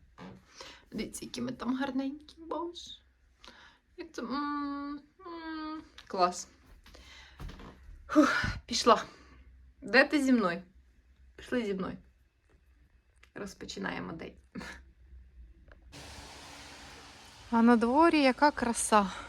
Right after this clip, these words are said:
Боже, боже. Дивіться, як гарно. Сніжок.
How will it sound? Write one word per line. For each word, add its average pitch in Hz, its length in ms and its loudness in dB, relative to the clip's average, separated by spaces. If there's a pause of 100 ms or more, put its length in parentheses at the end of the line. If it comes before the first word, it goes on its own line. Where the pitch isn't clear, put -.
(240)
Боже, 247 380 -2
боже. 208 440 -2 (1120)
Дивіться, 208 420 -2
як 196 100 -8
гарно. 202 380 0 (1300)
Сніжок. 359 760 4